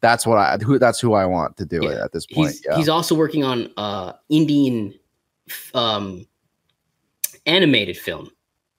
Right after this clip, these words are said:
Speaker 2: rooted, you
Speaker 1: Oh,
Speaker 2: know,
Speaker 1: cool.
Speaker 2: maybe what, whatever that means. So
Speaker 1: Love
Speaker 2: he's
Speaker 1: it.
Speaker 2: working on that. So that'll be
Speaker 1: Stretching out.
Speaker 2: super cool.
Speaker 1: I, I
Speaker 2: I mean,
Speaker 1: look, again,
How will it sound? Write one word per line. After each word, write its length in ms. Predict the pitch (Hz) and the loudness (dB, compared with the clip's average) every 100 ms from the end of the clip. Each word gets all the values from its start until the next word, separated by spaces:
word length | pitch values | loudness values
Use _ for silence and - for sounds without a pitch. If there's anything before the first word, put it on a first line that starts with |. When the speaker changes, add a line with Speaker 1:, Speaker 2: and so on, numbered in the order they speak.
| - | -8
Speaker 2:
rooted, 380 | 131 127 104 95 | -2 0 0 -4
you 120 | - _ _ - - | -8 _ _ -12 -4
Speaker 1:
Oh, 120 | 107 | -4
Speaker 2:
know, 120 | 90 | -4
Speaker 1:
cool. 140 | 95 - _ - - | -10 -14 _ -20 -4
Speaker 2:
maybe 280 | 127 120 117 | 0 0 0
what, 280 | 117 120 | -2 -2
whatever 240 | 131 131 123 | -2 0 2
that 220 | 147 - | 2 2
means. 240 | 107 92 - | -2 -6 -6
So 160 | - | 2
Speaker 1:
Love 100 | 127 | 2
Speaker 2:
he's 100 | 160 | 2
Speaker 1:
it. 100 | 104 | 0
Speaker 2:
working 260 | 110 143 143 | 0 0 0
on 120 | 135 | 0
that. 200 | 151 160 | 0 -2
So 80 | - | -4
that'll 180 | 123 151 | -2 0
be 40 | |
Speaker 1:
Stretching 260 | 117 - 139 | 0 0 2
out. 280 | 151 160 - | 4 4 2
Speaker 2:
super 200 | 139 127 | -2 -2
cool. 320 | - 117 80 - - - - - | 0 -2 -2 -10 -20 -20 -8 2
Speaker 1:
I, 140 | 127 | 4
I 80 | 127 | 6
Speaker 2:
I 20 | |
mean, 100 | 139 | 4
Speaker 1:
look, 180 | 135 120 - | 4 4 2
again, 300 | 120 123 110 | 2 4 2